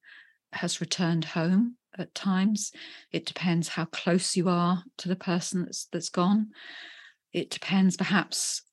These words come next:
on the relationship you've had, and perhaps, uh, you know, what sort of feelings you have remaining with you from the experience and the interaction with the person. You might have some feelings of guilt.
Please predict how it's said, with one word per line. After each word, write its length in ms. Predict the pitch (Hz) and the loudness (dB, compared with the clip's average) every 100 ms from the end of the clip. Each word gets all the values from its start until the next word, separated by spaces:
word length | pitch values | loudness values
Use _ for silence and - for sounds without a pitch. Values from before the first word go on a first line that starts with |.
| _ | _
on 440 | 180 175 180 175 - _ _ | 0 4 4 4 0 _ _
the 140 | 208 185 | -4 2
relationship 840 | 185 202 240 - 160 - 110 - | 4 4 4 2 2 0 -2 -4
you've 160 | 156 147 | -6 -6
had, 400 | 160 147 147 - | -6 -4 -6 -4
and 300 | 170 165 160 - - - - - - | 0 0 0 -6 -16 -20 -20 -18 -4
perhaps, 720 | 175 202 185 - - - - - | 0 2 2 0 -2 -2 -6 -8
uh, 160 | 139 127 - - | -10 -12 -10 -4
you 100 | 175 | 0
know, 140 | 170 | 0
what 220 | 180 - | 0 0
sort 160 | - 180 | -2 -4
of 80 | 175 | 2
feelings 440 | 202 185 180 175 | 4 6 6 4
you 360 | 180 180 175 - _ _ - | 4 4 2 -6 _ _ -12
have 440 | - - 175 - | -8 -2 -2 0
remaining 520 | 170 185 196 190 160 | 2 6 6 6 4
with 260 | 151 147 - | 2 -2 -4
you 300 | 151 160 165 - - - _ | -2 -2 -4 -12 -20 -20 _
from 640 | - 175 170 170 170 165 - - - - - | -4 0 4 4 4 0 -6 -16 -14 -14 -8
the 160 | - 170 | -2 0
experience 800 | - - - 180 180 151 139 175 | -2 -2 2 4 4 2 -2 0
and 120 | 165 | 2
the 60 | 170 | 2
interaction 560 | 165 175 185 - 160 | 2 0 0 -2 -4
with 80 | 151 | -4
the 60 | 160 | -6
person. 460 | - 151 - 165 | -6 -4 -4 -2
You 120 | 165 | 0
might 220 | 170 170 - | 2 0 0
have 260 | 185 175 | -4 -2
some 220 | - 165 | -4 -2
feelings 400 | 156 156 156 156 | -2 -4 -4 -4
of 120 | 151 - | -6 -2
guilt. 400 | 170 151 - | -2 -2 -6